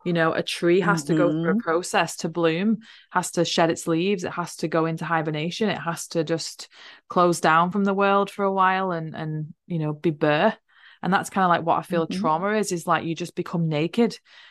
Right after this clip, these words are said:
Speaker 1: like baby state, just, and that's kinda what I connected to a lot, was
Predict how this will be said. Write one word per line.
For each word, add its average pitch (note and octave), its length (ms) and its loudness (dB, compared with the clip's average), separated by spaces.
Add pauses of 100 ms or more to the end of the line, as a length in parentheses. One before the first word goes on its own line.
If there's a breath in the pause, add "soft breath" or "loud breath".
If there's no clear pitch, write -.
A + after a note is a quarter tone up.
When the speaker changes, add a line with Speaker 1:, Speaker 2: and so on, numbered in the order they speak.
(140 soft breath)
Speaker 1:
like E3+ 240 0
baby E3 320 4
state, F3+ 420 -2
just, - 400 -8 (480 soft breath)
and F#3 140 0
that's - 160 2
kinda F#3+ 180 4
what E3+ 160 4
I E3 100 2
connected - 380 -6
to E3 140 0
a - 20 4
lot, D#3 300 4
was E3+ 280 0